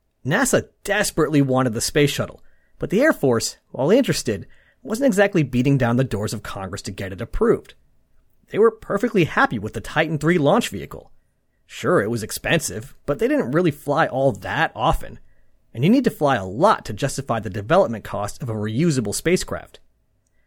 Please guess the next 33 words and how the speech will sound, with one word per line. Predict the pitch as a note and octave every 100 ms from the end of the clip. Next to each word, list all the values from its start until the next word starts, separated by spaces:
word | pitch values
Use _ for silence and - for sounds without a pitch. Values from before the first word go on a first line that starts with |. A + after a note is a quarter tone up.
| _ _
But | C4+
if | D#4 C#4+
nasa | D#4+ D#4 D#4
was | B3+ F#3+
willing | F#3 G3+
to | F#3+
accept | D3+ - F3+ C#3+
a |
few | - D#3+ D#3 C#3+ B2 G#2 F2 D#2
extra | F#2 D#3+ - C#3
requirements, | A2 - C#4 F#3 G#2+ - - - - _ _
while | C#4+ C#4
still | - D#3+
footing | - C3
the | A2+
bill, | C#3+ B3 C#3 D3 - _ _ - -
the | A#3+
Air | C#4+
Force | - C#4 -
might | D3+ E3+
be | F#3 D3+
willing | C3+ C#3+
to | C3+
help | - D3 C#3
out | C3 A#2+
with | A2+
their | C3 B2
little, | A#2 B2 A#2+ A#2+ A2+
what | A#2 D3+ B2+ E3+
did | G3
you | A3+
call | A3+ B3
it? | C4 -